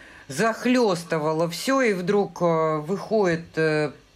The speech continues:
не только представитель, э, семьи Бисмарка, да, но и, э, к-,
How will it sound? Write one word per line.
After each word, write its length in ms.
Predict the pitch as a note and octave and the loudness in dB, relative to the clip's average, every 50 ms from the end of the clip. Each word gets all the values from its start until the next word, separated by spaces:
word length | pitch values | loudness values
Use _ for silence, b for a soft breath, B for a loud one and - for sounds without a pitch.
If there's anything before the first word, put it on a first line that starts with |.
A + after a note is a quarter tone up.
| _ B B B B B B B B B B | _ B B B B B B B B B B
не 120 | E3 F#3 E3 | -2 -2 0
только 340 | F3 C4 D4 C#4 C4+ B3 | 2 2 0 2 0 -4
представитель, 880 | - - G3 F#3+ E3+ - - G3 G3 G3 G3 F#3+ E3 - F3 F3 E3 D#3 | -4 -2 -4 -4 -4 -2 0 0 0 0 -2 -4 -2 -2 0 0 2 2
э, 220 | D#3+ D#3 D#3 D#3 D#3 | 2 2 2 0 -2
семьи 480 | D#3 - - F#3+ F#3+ F#3 E3+ F3+ F3+ | -2 -4 -2 -2 0 0 0 0 0
Бисмарка, 1160 | E3 C#3+ C#3+ F#3+ F#3 E3+ - D#3 C#3+ C#3 - - - C#3 C3 B2+ B2+ B2 B2 A#2+ A#2+ A#2 A#2 A#2+ C3 | -2 -2 -2 -2 -4 -2 -2 -4 -4 -4 -4 -4 -2 -2 0 2 2 2 2 0 0 -2 -4 -4 -2
да, 240 | E3 F3 F3 F3 E3+ | 0 0 2 0 0
но 580 | D#3+ D#3 D#3+ D#3+ D#3 D#3 D3+ D3+ D3 C#3+ C#3 C#3 | 0 0 2 2 4 4 4 2 2 0 0 -2
и, 520 | C#3 C#3 C#3 C#3+ D3 C#3+ C#3+ C3+ C3 B2+ C3 B B B B B B B B B | -2 -2 -2 -2 -2 -2 -2 -2 -4 -6 -8 B B B B B B B B B
э, 760 | - D3+ C#3+ C#3 C#3 C3+ C3+ C3 C3 B2+ B2+ B2 B2+ B2+ B2 A#2+ - _ _ _ _ - | -6 -4 -2 -2 -2 -2 -2 -2 -4 -4 -6 -8 -10 -10 -12 -14 -16 _ _ _ _ -14
к-, 160 | F#2+ F#2 | -12 -12